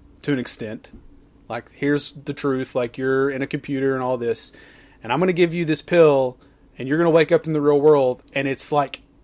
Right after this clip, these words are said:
it's hell, <laughs> basically. Like, the machines are taking over. We're outnumbered. We're at war. Most people are going to die. Here you go. Join us. Or you take the blue pill. It's safe. You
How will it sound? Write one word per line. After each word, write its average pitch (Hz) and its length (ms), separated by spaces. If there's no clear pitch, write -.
it's 147 180
hell, 151 300
<laughs> - 20
basically. 147 580
Like, 127 220
the 127 80
machines 165 400
are 165 60
taking 147 300
over. 127 380
We're 131 180
outnumbered. 139 560
We're 156 240
at 139 120
war. 127 380
Most 160 240
people 156 260
are 151 80
going 143 260
to 139 60
die. 120 380
Here 170 160
you 180 160
go. 135 400
Join 147 300
us. - 320
Or 185 480
you 170 100
take 233 240
the 175 60
blue 208 240
pill. 135 460
It's 185 180
safe. 151 540
You 156 380